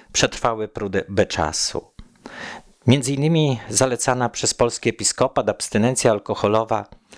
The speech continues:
apele o wstrzymanie się od urządzania uroczystości rodzinnych bez napojów alkoholowych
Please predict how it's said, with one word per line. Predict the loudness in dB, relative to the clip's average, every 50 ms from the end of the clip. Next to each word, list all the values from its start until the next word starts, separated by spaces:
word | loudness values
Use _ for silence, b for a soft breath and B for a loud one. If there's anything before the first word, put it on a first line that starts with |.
| B B B B
apele | -2 0 2 2 0 2 0 -2 -2
o | -2 -4
wstrzymanie | -2 -2 -4 -2 -2 -2 -2 0 2 0 0 0 -4 -6
się | -4 -2 0 0 0
od | -2 -4 -8
urządzania | -6 -4 -2 -2 0 2 2 0 0 0 -4
uroczystości | -6 -6 -6 -4 -4 -2 0 0 -2 -2 -2 -2 0 2
rodzinnych | 2 2 0 0 -2 -2 0 -2 -2 -2 -2
bez | -2 -2 0 -2
napojów | -2 -2 0 -2 -2 -2 -4 -6 -6 -12 -12 -8 -4 -2
alkoholowych | 0 0 -2 -2 -4 -4 0 0 0 0 0 -2 -2 -6 -8 -8 -10